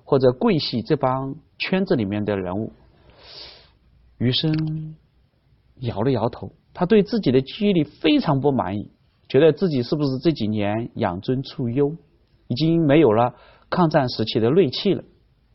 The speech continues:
余生在周四的时候准时地出现在中年人公寓，从他手里取回了录音机，回到驻地。余生仔细地检查了录音机，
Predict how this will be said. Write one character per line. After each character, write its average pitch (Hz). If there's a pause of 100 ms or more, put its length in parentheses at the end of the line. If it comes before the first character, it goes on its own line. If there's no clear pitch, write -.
(2750)
余 196
生 269 (420)
在 147
周 240
四 226
的 156
时 -
候 113
准 98
时 -
地 135
出 147
现 131 (100)
在 110 (260)
中 170
年 123
人 107
公 139
寓， 151 (460)
从 123
他 151
手 135
里 113
取 95
回 98
了 - (160)
录 147
音 143
机， 156 (460)
回 -
到 120
驻 120
地。 - (600)
余 143
生 175
仔 123
细 131
地 127
检 92
查 95
了 101
录 120
音 113
机， 127